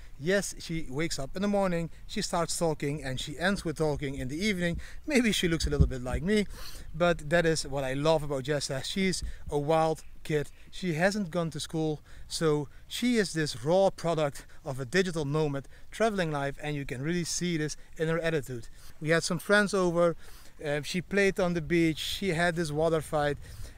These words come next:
um, we had some dance, uh, with the music. Um, she even played this game with her friend in the Netherlands. I don't know how it's called. I think it's called Roadblocks. They are building these cities and houses together everywhere online now.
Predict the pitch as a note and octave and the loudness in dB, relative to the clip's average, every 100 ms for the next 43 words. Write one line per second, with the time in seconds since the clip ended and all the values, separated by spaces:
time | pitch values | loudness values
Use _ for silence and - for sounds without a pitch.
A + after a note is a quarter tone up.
0 | - D#3 D#3 D#3 E3+ F#3+ D#3+ F3 - F#3+ | -4 0 0 0 2 2 4 2 2 0
1 | D#3 E3 E3+ D#3+ - D#3 D#3 E3 E3+ E3 | 4 4 4 2 0 0 0 0 0 0
2 | E3+ F3+ D3 D3+ D3 - - - F3 D#3 | 2 2 2 0 -2 -8 -14 -12 -6 -2
3 | D3+ D#3+ - G#3+ A3+ C#4+ C4+ B3+ A#3 - | -2 -2 -6 -6 4 6 6 4 2 -2
4 | - G#3 G3+ F3+ E3 D3 B2+ F#3 F3+ F3 | 2 6 6 4 0 -2 2 4 6 4
5 | D#3+ D#3+ D3 - G3 F#3 F3 D3+ D3+ E3 | 0 -2 -4 -2 2 2 0 -2 0 2
6 | G#3+ G3 F#3+ F#3 - - - F3 G3+ A3 | 4 4 4 0 -8 -14 -8 -2 2 2
7 | G#3+ F3+ F#3+ F3 - E3 D#3+ - - C#3 | 4 4 2 0 0 2 0 -6 -10 -2
8 | G3 A3 - F3 D3 - C#3+ F#3+ F#3 F3 | 2 2 2 0 -2 -2 4 6 6 6
9 | F#3+ F#3 D#3+ D#3+ C#3+ C3 G3 G3+ G3 F3+ | 4 4 2 2 2 4 6 6 6 2
10 | C3+ C#3 - A#3 A3 G3 D3+ C3+ F#3+ G#3+ | 0 -2 2 4 4 2 -2 -2 2 2
11 | G3 - F3+ F3+ F3+ E3+ E3 E3 D#3 C3 | 2 -2 2 4 4 2 0 2 2 0
12 | C#3 F3 F#3 F3+ E3+ | -2 0 2 2 0